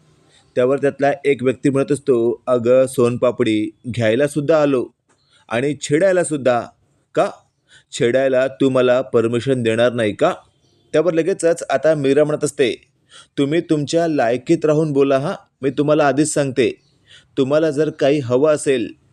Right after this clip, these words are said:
तर घ्या इथून, नाहीतर आत्ताच्या आत्ता निघा." त्यावर तो व्यक्ती म्हणत असतो, "अरे किती तापट आहे ही, जरा समजून पण घेत नाही,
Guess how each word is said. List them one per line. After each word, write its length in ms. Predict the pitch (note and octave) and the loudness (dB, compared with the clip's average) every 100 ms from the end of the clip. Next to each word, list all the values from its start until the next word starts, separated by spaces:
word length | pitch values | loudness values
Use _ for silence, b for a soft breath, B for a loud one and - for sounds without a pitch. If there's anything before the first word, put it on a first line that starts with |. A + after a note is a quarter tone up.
| _ _ | _ _
तर 120 | D#3+ E3 | 0 0
घ्या 220 | B2 E3+ | 2 2
इथून, 360 | F#3 F3 C3+ G#2 _ _ - _ _ | 2 0 0 -4 _ _ -20 _ _
नाहीतर 480 | G#2+ A#2 A#2+ C3 C#3 - - | -2 -2 0 0 0 -2 -4
आत्ताच्या 580 | A#2+ A2+ - B2 - C#3+ | -4 -4 -2 -2 0 -2
आत्ता 320 | - C3 C#3 | 0 -2 0
निघा." 480 | B2+ A#2 A2 B2 A2 - _ _ _ _ _ b b | 0 -2 0 0 -2 -8 _ _ _ _ _ b b
त्यावर 240 | D3+ E3 F3+ | 0 2 2
तो 200 | - F#3 | 2 2
व्यक्ती 300 | D3 B2 E3 | 2 0 0
म्हणत 200 | D#3+ E3 | 0 0
असतो, 260 | E3+ - C3+ B2 C3+ - | -2 0 2 2 0 0
"अरे 260 | B2+ C#3+ D#3+ - | 2 2 0 -2
किती 280 | C3+ C3+ F#3 - | -2 2 0 0
तापट 380 | B2+ B2+ G3 G3+ | -4 -2 -2 0
आहे 120 | F#3+ | 0
ही, 240 | D3 C#3+ C#3+ - _ _ B B - | 0 -2 -4 -14 _ _ B B -2
जरा 200 | C#3 F#3 | 0 0
समजून 480 | - D3 D3 F#3+ G3 | 0 -4 -2 -4 -2
पण 200 | G#3+ F#3+ | -2 0
घेत 200 | F#3 F#3+ | 0 0
नाही, 300 | F#3 D#3+ | 0 0